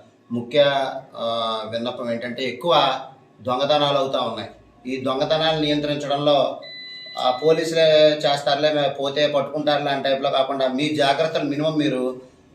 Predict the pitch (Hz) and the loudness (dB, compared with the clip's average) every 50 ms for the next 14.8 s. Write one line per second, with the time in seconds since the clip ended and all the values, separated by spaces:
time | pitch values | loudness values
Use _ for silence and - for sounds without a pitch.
0 | _ _ _ - 127 139 135 156 151 151 151 151 147 143 143 131 117 131 127 131 | _ _ _ 0 2 2 2 0 0 -2 0 0 0 0 -2 -4 0 0 0 2
1 | 135 135 131 135 123 110 101 95 - - - - - 127 120 - 107 - 101 - | 0 -2 -6 -6 -8 -10 -8 -10 -10 -12 -12 -18 -16 -14 -6 -2 -2 -2 -2 -2
2 | - 143 139 147 147 - 165 151 147 143 139 135 127 131 131 131 131 - - - | 0 2 2 2 2 0 -2 -2 -2 -2 -2 -4 -2 -2 -2 -4 -4 -10 -18 -20
3 | _ - 120 123 123 - 147 143 143 147 143 127 131 - - 139 135 131 143 139 | _ -6 -4 -4 0 0 -2 -2 0 -2 -2 0 0 0 0 0 -2 -2 -4 -4
4 | - 143 127 - - 131 127 120 127 135 - - - - - _ _ - 123 131 | -4 -4 -4 -4 0 0 0 0 0 -4 -6 -10 -16 -20 -20 _ _ 0 2 2
5 | 135 143 131 120 117 131 143 151 151 151 151 143 143 143 135 - - 131 135 131 | 4 4 0 0 0 2 2 4 4 4 2 2 2 0 0 -2 0 0 0 0
6 | 131 127 131 131 131 139 139 139 147 147 139 127 131 123 127 127 - 151 - - | 0 0 0 0 0 0 0 -2 0 0 2 2 2 0 0 0 0 -2 -2 -2
7 | 151 147 139 131 - 117 117 127 127 131 127 - - - - - - - - 127 | -4 -2 0 0 -2 -2 -2 0 0 0 -2 -6 -10 -14 -20 -20 -20 -16 -4 0
8 | 131 135 147 143 147 156 156 156 147 139 147 156 165 165 160 160 160 147 151 143 | 2 2 2 2 2 0 2 2 0 2 2 4 4 4 4 4 2 4 4 2
9 | 139 139 147 143 139 135 139 135 135 131 127 127 131 - - - - - - _ | 2 2 0 -2 -2 -2 -2 -2 -2 0 0 -2 -2 -6 -12 -16 -20 -20 -20 _
10 | _ _ _ _ _ _ _ _ _ _ _ - - - - 135 135 139 139 139 | _ _ _ _ _ _ _ _ _ _ _ -18 -18 -16 -12 -8 -6 -4 -2 -2
11 | 139 131 - - 135 135 131 127 123 123 120 104 - 110 120 120 135 143 143 143 | -2 -2 -2 0 2 4 4 4 4 4 2 0 -2 -4 -4 -2 0 2 2 2
12 | 143 131 139 135 131 131 135 131 127 - 139 135 131 135 135 - - - - _ | 2 0 0 -2 0 0 -2 -2 -4 -6 -8 -6 -8 -8 -8 -12 -20 -20 -20 _
13 | - 127 131 135 127 127 - 135 131 135 139 135 - - 143 139 135 131 131 - | -6 -4 -2 -2 -2 -2 -2 -2 2 2 2 0 2 0 0 0 2 0 -2 -2
14 | - 139 131 127 127 139 151 147 - 147 139 113 110 120 120 - | -4 -4 -2 0 0 0 0 0 2 2 2 2 2 0 -2 -8